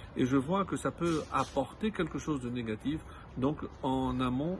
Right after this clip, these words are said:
je devrais évidemment faire attention. Le Ride dit, nous dit, comment, qu'est-ce que je dois voir ? Euh, il voit les bonnes actions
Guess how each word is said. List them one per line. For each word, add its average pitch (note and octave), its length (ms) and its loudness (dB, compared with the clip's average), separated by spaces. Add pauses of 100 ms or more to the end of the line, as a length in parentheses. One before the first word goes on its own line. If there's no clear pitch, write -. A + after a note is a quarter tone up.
(120)
je B2+ 140 4
devrais B2 600 0
évidemment C3 380 0
faire C3 160 2
attention. A#2 440 -2 (440)
Le C3+ 160 10
Ride F3 400 2
dit, E3 280 0 (400)
nous C#3+ 220 2
dit, E3+ 280 -2
comment, F3+ 300 2
qu'est-ce E3+ 200 -2
que F#3 80 -2
je D3 140 2
dois C3+ 280 2
voir ? C3 420 2 (580)
Euh, B2 320 6
il D#3 220 4
voit F#3+ 180 4
les F#3 100 8
bonnes F#3+ 320 2
actions F3+ 520 -2